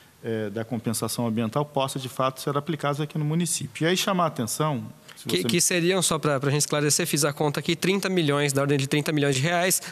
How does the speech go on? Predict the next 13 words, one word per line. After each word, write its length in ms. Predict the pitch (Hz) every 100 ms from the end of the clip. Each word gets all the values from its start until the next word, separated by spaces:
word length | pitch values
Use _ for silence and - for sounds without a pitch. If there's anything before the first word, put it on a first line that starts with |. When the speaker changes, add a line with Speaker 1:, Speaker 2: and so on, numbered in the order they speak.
| -
Speaker 2:
tomando 300 | 190 170 165
por 120 | 185
base 260 | 147 147 170
que 80 | 156
a 60 |
obra 120 | 147
esteja 280 | 156 143 135
orçada 380 | 156 - 135 135
em 60 | 143
seis 360 | 143 139 - -
bilhões 500 | 139 156 143 135 131
de 60 | 135
reais. 360 | 135 120 -